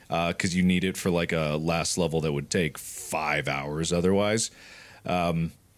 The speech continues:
but just to mop things up here, because, like, I don't, I don't mean for this episode to come across as just, like, a pure psychoanalysis and, like, exposing of your thing. So I wanna give you an opportunity here, 'cause you've laid it all bare. I would love for you to, uh, 'cause,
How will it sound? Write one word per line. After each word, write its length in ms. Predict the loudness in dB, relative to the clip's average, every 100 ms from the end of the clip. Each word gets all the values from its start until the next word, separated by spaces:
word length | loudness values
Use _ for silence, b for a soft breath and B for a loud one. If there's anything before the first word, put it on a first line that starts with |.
| _ _
but 100 | -2
just 160 | -2 0
to 40 |
mop 220 | 0 0
things 160 | 0 0
up 120 | 0
here, 120 | 2 2
because, 320 | 2 0 0
like, 200 | -2 -2
I 140 | -2 0
don't, 260 | 0 0 0
I 100 | 2
don't 160 | 2
mean 180 | 2 2
for 120 | 2
this 180 | 2 4
episode 280 | 2 2 0
to 40 | 0
come 180 | 0 0
across 260 | 0 0
as 60 | 0
just, 200 | -2 0
like, 100 | 0
a 40 | -2
pure 600 | -4 0 2 4 4 4
psychoanalysis 1300 | 2 0 2 2 2 4 2 2 2 2 2 0 2
and, 160 | 0 0
like, 200 | -2 -4
exposing 600 | -4 -2 2 2 2 0
of 80 |
your 160 | 2 0
thing. 220 | 0 0
So 160 | 2 2
I 60 | 2
wanna 180 | 2
give 140 | 2 2
you 220 | 4 4
an 60 | 4
opportunity 640 | 2 -2 -2 0 2 0
here, 360 | 0 0 -2 -4 B B B
'cause 140 | 0
you've 180 | 0 2
laid 180 | 2 4
it 80 | 4
all 140 | 2
bare. 320 | 2 2 2 0
I 60 |
would 140 | 2 4
love 320 | 4 2 2
for 180 | 2 4
you 600 | 4 4 4 2 0 -2 -6 -20 -20 -20 -6
to, 420 | 0 4 4 4 2
uh, 160 | 0
'cause, 440 | 0 2 2 2